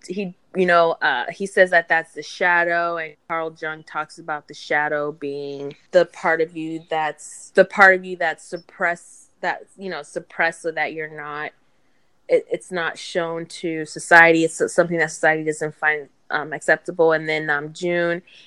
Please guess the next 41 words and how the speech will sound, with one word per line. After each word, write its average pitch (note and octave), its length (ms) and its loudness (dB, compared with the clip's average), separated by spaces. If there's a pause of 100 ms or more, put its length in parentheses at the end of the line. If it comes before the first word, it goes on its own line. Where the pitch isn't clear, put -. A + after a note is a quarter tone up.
he - 120 0
has, E3+ 140 4
like, D#3 200 -4 (200)
the, E3+ 140 4
his E3 220 -10
persona E3+ 840 -4
R D#3 280 -2
M D#3 580 -6 (580)
that, E3 340 2
you F3 100 -10
know, E3 140 -10 (340)
it's, F3+ 300 2
like, F3+ 220 0
what E3+ 420 0
he F3 260 -10
shows F#3 500 0
off E3+ 260 -2
to - 140 -12
the E3+ 100 -4
world E3 560 -4
when D#3+ 100 -12
he E3+ 100 -10
performs. F3 960 0
It's D#3+ 160 -4
part G3 320 2
of G#3 140 -2
him, D#3+ 540 -10 (540)
but F3 160 0
it's F3 200 -6
just F3+ 240 -10
one F3 280 -6
of E3+ 120 -6
the E3 260 -2
personas F3 560 -6
that E3 160 -2
he F3 140 -10
has. D#3+ 480 -4
And E3 180 -4
then, D#3+ 180 -8
um, D#3+ 280 -6
June, E3+ 720 -6